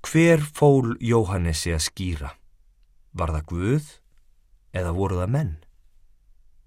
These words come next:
Svarið mér." Þeir ráðguðust hver við annan um þetta og sögðu: Ef við svörum: "Það var Guð,"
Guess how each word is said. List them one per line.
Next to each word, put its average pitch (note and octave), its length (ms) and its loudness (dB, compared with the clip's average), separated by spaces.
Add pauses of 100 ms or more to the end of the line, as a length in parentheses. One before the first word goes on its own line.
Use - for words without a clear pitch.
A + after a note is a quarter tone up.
(220)
Svarið F#2 400 -2
mér." D2 160 -8 (1400)
Þeir D#2+ 180 -6
ráðguðust G2 680 -4
hver G2+ 200 -2
við D#2+ 120 -2
annan G2 300 -2
um F#2 100 -6
þetta F#2+ 380 -8
og D#2+ 80 -8
sögðu: G2 380 -4 (680)
Ef D#2+ 180 -4
við A#2 140 2
svörum: A#2 580 0 (380)
"Það E2+ 160 -4
var D#2+ 160 -2
Guð," G2 440 -4